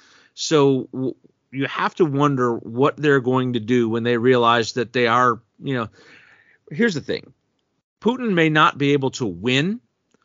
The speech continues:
but he can also make sure he doesn't lose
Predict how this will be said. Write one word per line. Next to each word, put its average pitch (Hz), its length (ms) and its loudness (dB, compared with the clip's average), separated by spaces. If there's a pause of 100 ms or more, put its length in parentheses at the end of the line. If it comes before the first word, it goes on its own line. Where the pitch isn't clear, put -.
(380)
but 143 100 2
he 147 80 2
can 156 140 -4
also 190 300 2
make 170 200 -2
sure 180 200 -2
he 170 140 -2
doesn't 151 500 -2
lose 135 520 2